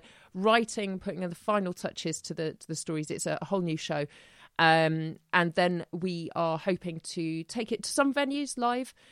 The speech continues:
uh, in the coming months and into twenty twenty-three. So stay tuned. Keep, keep on, uh, keep in touch with us on, on Facebook, Instagram,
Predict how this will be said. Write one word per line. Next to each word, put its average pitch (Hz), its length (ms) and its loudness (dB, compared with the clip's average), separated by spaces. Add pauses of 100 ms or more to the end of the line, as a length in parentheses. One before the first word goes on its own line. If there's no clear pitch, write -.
(200)
uh, 180 60 0
in 170 220 -2
the 165 80 -4
coming 160 260 -6
months - 480 -10
and 147 360 -6
into 156 220 -6
twenty - 300 -8
twenty-three. 143 540 -10 (160)
So 156 420 2
stay - 260 -2
tuned. 180 300 -2
Keep, - 340 -6
keep 208 240 -6
on, 185 160 0
uh, 165 360 -2
keep - 320 -10
in 180 140 -4
touch - 320 -10
with 165 100 -6
us 160 220 -8
on, 151 180 -8
on 156 140 -10
Facebook, 165 480 -8
Instagram, 147 520 -8